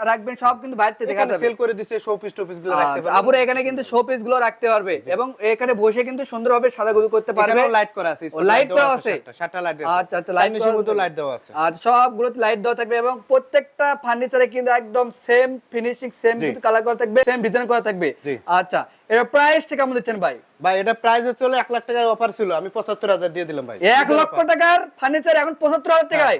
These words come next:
Speaker 2: শুধু ডেলিভারি চার্জটা আপনার কাস্টমারদের দিয়ে
Speaker 1: ওকে,
Speaker 2: দিতে হবে।
Speaker 1: ভাই, হচ্ছে না,
Speaker 2: ম্যাট্রেসটা
Speaker 1: ভাই।
Speaker 2: আমি ফ্রি দিয়ে দেব।
Speaker 1: ভাই, আজকে একটু ফি-, ডিসকাউন্ট করে দেন, ভাই।
Speaker 2: ভাই, আপনি আর, আর কত ডিসকাউন্ট করতে পারেন?
Speaker 1: ভাই,
Speaker 2: ভাই, এত
Speaker 1: ডিসকাউন্ট করে
Speaker 2: অফার
Speaker 1: দেন,
Speaker 2: আর
Speaker 1: ভাই।
Speaker 2: কিন্তু লাগে না।
Speaker 1: একটু বড় বড়
Speaker 2: এই,
Speaker 1: করে দেন, ভাই।
Speaker 2: আবার কেউ যদি চান, এটার সাথে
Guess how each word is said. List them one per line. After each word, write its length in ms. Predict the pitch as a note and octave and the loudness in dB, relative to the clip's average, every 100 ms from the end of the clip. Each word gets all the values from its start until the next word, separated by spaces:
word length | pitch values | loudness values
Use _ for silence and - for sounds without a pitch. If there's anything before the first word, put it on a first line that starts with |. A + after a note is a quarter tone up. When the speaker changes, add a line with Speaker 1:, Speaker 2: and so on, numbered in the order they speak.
| - | -2
Speaker 2:
শুধু 160 | G#3+ A3+ | -8 -2
ডেলিভারি 380 | G#3+ A3+ A#3 A#3 | 0 2 2 2
চার্জটা 220 | A#3 A3+ A#3 | -2 -2 -4
আপনার 160 | G#3 G3+ | -2 -4
কাস্টমারদের 580 | G3 G3 F#3+ F3+ E3+ E3+ | -6 -4 -4 -2 -4 -2
দিয়ে 120 | F#3 | 2
Speaker 1:
ওকে, 120 | G#3 | 2
Speaker 2:
দিতে 100 | E3+ F3+ | 0 0
হবে। 80 | F#3+ | 2
Speaker 1:
ভাই, 100 | A#3+ G#3+ | 2 2
হচ্ছে 200 | A#3 C4 | -2 0
না, 100 | B3 | 0
Speaker 2:
ম্যাট্রেসটা 280 | A3 E3+ C4+ | 2 -2 -2
Speaker 1:
ভাই। 60 | |
Speaker 2:
আমি 100 | G#3 G3 | -6 -6
ফ্রি 160 | F#3 D#3+ | -8 -6
দিয়ে 100 | D#3 | -6
দেব। 80 | C3 | -4
Speaker 1:
ভাই, 160 | F#3+ F#3+ G#3 | -2 -2 -2
আজকে 200 | A#3 - B3 | -4 0 0
একটু 120 | B3 - | 0 -8
ফি-, 200 | A#3+ A3 G3 F3+ E3+ | -6 -4 -4 -6 -10
ডিসকাউন্ট 300 | G3+ - A3+ | -8 -4 -2
করে 100 | G3 E3 | -2 -2
দেন, 80 | D#3 | -4
ভাই। 80 | C3+ - | -4 2
Speaker 2:
ভাই, 140 | F#3+ F#3 | 2 4
আপনি 180 | F#3 A3+ A3 | 2 2 2
আর, 100 | A#3 A#3+ | 4 4
আর 80 | A#3+ B3+ | 2 2
কত 100 | B3+ A#3+ | -4 -4
ডিসকাউন্ট 260 | G#3 A#3 G#3 | -4 -6 -4
করতে 160 | G#3 G3 | -6 -4
পারেন? 120 | E3 | 0
Speaker 1:
ভাই, 160 | F3+ A3 | 2 4
Speaker 2:
ভাই, 0 | |
এত 60 | |
Speaker 1:
ডিসকাউন্ট 300 | B3+ B3+ D#4 | 2 0 0
করে 120 | C4+ C#4+ | 2 4
Speaker 2:
অফার 80 | |
Speaker 1:
দেন, 60 | B3+ | 2
Speaker 2:
আর 60 | A#3 | 0
Speaker 1:
ভাই। 140 | G#3 | 0
Speaker 2:
কিন্তু 260 | A#3+ A#3 A3+ | 0 -2 -2
লাগে 160 | A3 A3+ | -4 -4
না। 120 | G3+ - B3 | -8 -4 -4
Speaker 1:
একটু 120 | B3 C4+ | 0 4
বড় 100 | D4+ | 4
বড় 80 | D#4+ | 4
Speaker 2:
এই, 40 | C4+ | 4
Speaker 1:
করে 100 | D4+ | 2
দেন, 100 | C#4 B3 | 0 -4
ভাই। 100 | D#3 A#2+ - | -6 -6 -4
Speaker 2:
আবার 180 | G#3 B3 A#3+ | 0 0 0
কেউ 120 | C4+ C4+ | 0 0
যদি 140 | B3+ C4 C4+ | 0 -6 -2
চান, 140 | B3+ | -2
এটার 180 | B3 A#3 B3+ | -2 -8 -6
সাথে 140 | A#3+ | -6